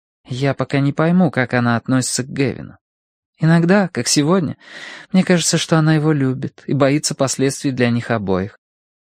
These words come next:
В глазах церкви прелюбодеяние — смертный грех, так что опасность велика.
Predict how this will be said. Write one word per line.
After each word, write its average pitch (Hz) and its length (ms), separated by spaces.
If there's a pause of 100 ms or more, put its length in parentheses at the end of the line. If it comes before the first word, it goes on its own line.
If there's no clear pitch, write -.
(180)
В 113 140
глазах 131 420
церкви 156 640
прелюбодеяние — 151 1080
смертный 156 520
грех, 160 600
так 147 180
что 131 200
опасность 131 520
велика. 131 560